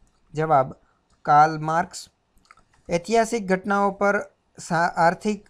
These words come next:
પરિસ્થિતિઓનો પ્રભાવ હોય છે એવું સૌપ્રથમ કાર્લ માર્ક્સ છે એમણે જ જણાવ્યું હતું. કોમ્યુનિસ્ટ મેનિફેસ્ટો અને દેશ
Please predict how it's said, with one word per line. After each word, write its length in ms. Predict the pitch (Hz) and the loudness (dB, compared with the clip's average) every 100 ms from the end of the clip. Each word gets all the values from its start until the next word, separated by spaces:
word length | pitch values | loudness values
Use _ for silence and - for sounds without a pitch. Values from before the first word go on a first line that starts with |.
| _ | _
પરિસ્થિતિઓનો 720 | 160 175 - 190 175 175 170 165 | -8 -8 -10 -12 -6 -6 -4 -6
પ્રભાવ 380 | 151 147 165 170 | -6 0 0 2
હોય 220 | 202 196 | 0 -4
છે 260 | 185 123 - _ _ _ | -4 -8 -8 _ _ _
એવું 260 | 175 185 185 | -4 -2 -2
સૌપ્રથમ 680 | 180 175 180 180 180 143 | -2 -4 -4 -4 -4 -6
કાર્લ 500 | 139 - 160 160 156 | -8 -2 2 2 0
માર્ક્સ 600 | 156 156 165 160 _ - _ _ | -8 -4 -4 -6 _ -20 _ _
છે 120 | - | -8
એમણે 440 | 175 - 156 165 170 | -8 -6 -6 -6 -8
જ 140 | 151 _ _ 147 | -10 _ _ -10
જણાવ્યું 520 | 139 156 180 202 208 | -6 -4 -4 -2 -4
હતું. 320 | 202 131 120 _ - - _ _ _ _ _ _ _ - | -4 -8 -8 _ -20 -20 _ _ _ _ _ _ _ -4
કોમ્યુનિસ્ટ 680 | 196 226 233 233 220 _ - _ _ _ - | -4 -2 -2 -4 -6 _ -20 _ _ _ -12
મેનિફેસ્ટો 1040 | 151 175 - - - 180 196 190 - 180 131 | -6 -6 -6 -12 -10 -4 -4 -4 -4 -2 -2
અને 460 | - 165 156 151 - - | -4 -10 -8 -12 -16 -20
દેશ 600 | 151 147 170 190 190 | -20 -10 -4 -4 -6